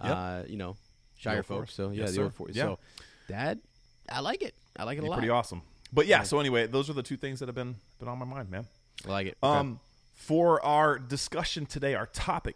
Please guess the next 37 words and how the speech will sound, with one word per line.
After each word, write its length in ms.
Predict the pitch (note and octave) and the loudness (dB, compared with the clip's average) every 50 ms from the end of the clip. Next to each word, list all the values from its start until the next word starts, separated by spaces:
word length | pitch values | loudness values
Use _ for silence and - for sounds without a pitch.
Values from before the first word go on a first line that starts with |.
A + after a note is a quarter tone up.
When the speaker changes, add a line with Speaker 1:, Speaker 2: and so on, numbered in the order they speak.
| - | -8
Speaker 1:
it 160 | - A#2 A2 - | -10 -8 -4 0
does 240 | C3 C#3 D3 C#3 | 2 2 2 0
come 300 | - - - C3 B2+ C3 | -4 -6 -6 -4 -4 -4
from 200 | B2 - - G#2 F#2+ | -4 -4 -4 -4 -4
my 240 | F#2+ F#2+ F#2 F2+ E2+ F2+ - | -2 -2 -2 -2 -4 -6 -10
beautiful 600 | - A2+ A2+ B2 B2+ B2+ A2+ - - A#2 A#2 - F#2 | -6 -4 -2 0 0 -2 -4 -6 -8 -10 -10 -10 -8
wife, 500 | F2+ F#2+ G2+ G#2 A2 A2 - - - - - E3 F3 - - | -2 0 0 2 0 0 -4 -6 -14 -20 -20 -20 -20 -20 -14
the 300 | G2+ G2+ G#2 G2+ G2 F#2+ | -8 -6 -4 -4 -4 -4
real-life 680 | F2+ D#2+ F2 G2 A2 A#2+ A#2+ A2+ G#2+ G2+ G2 G2 - - | -4 -4 -4 -4 -2 -2 -2 -2 -2 -4 -4 -4 -8 -8
Goldberry. 640 | - F#2 F2+ F#2 F2+ F2 F2 E2+ F2 F2 F2 F2 F2+ - - - - - - - _ - | -4 -4 -4 -2 -2 -2 -4 -4 -4 -4 -6 -8 -10 -14 -18 -20 -20 -20 -20 -20 _ -6
How 260 | - A#2+ A2+ A#2 A#2 | -2 0 0 0 0
she 160 | - - B2+ | -2 -2 -2
does 220 | A2+ A2 A2+ A2 | 0 0 0 -2
it 60 | A2+ - | -2 -4
all, 440 | - G2 G2+ G#2 G#2 G#2 G#2 G2+ G#2 - | 0 2 2 4 4 4 2 0 0 -2
I 120 | - F#2 | -4 -4
will 160 | F2+ F2 E2+ E2+ | -2 -2 -2 -4
never 320 | F2 F2+ F#2+ G2 G2 G#2+ | -2 -2 -2 -2 -2 -4
know. 320 | G2 F2 D2+ C2+ C2 E2 E2+ - - | -6 -8 -8 -10 -12 -12 -14 -16 -14
And 100 | - F#2 | -12 -8
how 120 | G2+ F#2+ F#2+ | -6 -6 -6
she 140 | - - G2+ | -6 -6 -2
does 220 | G2+ G2+ G2+ F#2 | -2 -2 -2 -2
it 60 | F#2 | 0
all 200 | F#2+ F#2+ F#2+ F#2 | 0 2 2 2
so 600 | F2 - - - G2+ F#2+ F#2+ F#2 F#2 F#2 F2+ F2+ - - _ _ _ _ | 0 -2 -2 0 2 4 4 4 4 2 2 0 -4 -8 _ _ _ _
honestly 640 | - F#2 G2 G2+ G#2+ - - - A#2+ A2 G#2+ G#2 G2+ - | -4 -2 -2 -2 -2 -6 -8 -8 -6 -6 -6 -6 -8 -10
and 260 | F2+ F2+ F2+ F2+ E2 | -10 -10 -10 -10 -10
gracefully 680 | - F2 F#2 F#2+ F#2 - - - F#2 E2 E2+ D#2+ D#2 - _ _ _ _ _ _ _ | -8 -6 -4 -4 -4 -6 -8 -12 -12 -10 -10 -10 -10 -12 _ _ _ _ _ _ _
is 200 | - - F#2+ F2+ | -8 -6 -6 -6
beyond 440 | E2+ D#2+ F#2 F#2 F#2 F2+ F2 E2+ E2 | -6 -6 -6 -6 -4 -4 -6 -6 -6
me. 200 | D2+ C#2+ - - D2+ - - | -8 -10 -12 -14 -16 -18 -12
Like, 220 | - F2+ F2+ F2 | -8 -6 -6 -6
she 220 | - - - G#2+ G#2 | -6 -8 -6 -4 -4
is 100 | F#2+ F2+ | -2 -2
a 100 | F2+ E2+ | -4 -6
marvel. 600 | E2+ E2 F2 F#2+ G#2 A2 A2 A2+ A#2+ A#2+ A#2 A2+ | -6 -4 -2 0 0 0 0 -2 -4 -6 -6 -8